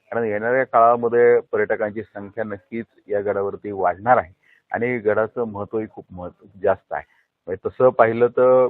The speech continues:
म्हणजे आपलं, म्हणजे ह्या गडाचं नशीब असं आहे की या गडाला अनेकदा आतापर्यंत कधीही जे पाहिलं गेलं हे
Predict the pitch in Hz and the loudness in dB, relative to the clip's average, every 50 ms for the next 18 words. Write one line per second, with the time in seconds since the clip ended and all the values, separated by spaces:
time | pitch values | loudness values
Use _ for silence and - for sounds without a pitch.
0 | - - 107 110 110 113 117 120 120 120 113 - _ _ _ 95 95 - - 117 | -2 -8 -8 -2 0 2 4 4 4 4 2 -2 _ _ _ -6 -6 -2 2 4
1 | 117 120 123 123 123 117 - _ _ _ _ _ _ _ _ _ _ _ - 107 | 6 6 8 6 6 2 0 _ _ _ _ _ _ _ _ _ _ _ -8 -4
2 | 110 117 123 117 117 117 123 120 - 131 123 120 117 - - 139 127 123 107 - | 0 0 2 2 4 4 4 2 2 -2 -4 -4 -6 -2 -2 2 2 2 2 2
3 | - 101 78 - _ _ _ _ _ - _ _ _ 117 117 120 127 117 120 120 | -2 -2 -2 -4 _ _ _ _ _ -20 _ _ _ -2 2 2 2 4 4 4
4 | 120 127 131 139 135 135 139 135 - - 110 113 123 139 151 143 131 120 127 104 | 4 6 6 6 6 6 6 4 2 0 -2 0 2 2 2 2 2 2 2 2
5 | - - 90 - _ - 135 135 - - 135 131 131 131 135 123 - 135 139 135 | 4 2 -2 -4 _ 0 0 0 2 0 0 0 0 -2 -2 -2 -2 -2 -2 -2
6 | - - 131 117 123 131 135 131 127 127 143 151 156 160 151 - _ _ _ _ | -2 -4 -4 -2 -2 -2 -2 -2 -2 0 0 2 2 0 -2 -6 _ _ _ _
7 | _ _ 117 127 - - 120 113 117 123 127 131 135 120 127 131 131 135 135 131 | _ _ -4 2 6 6 6 6 4 2 2 2 2 2 0 2 2 2 0 0
8 | 147 | -2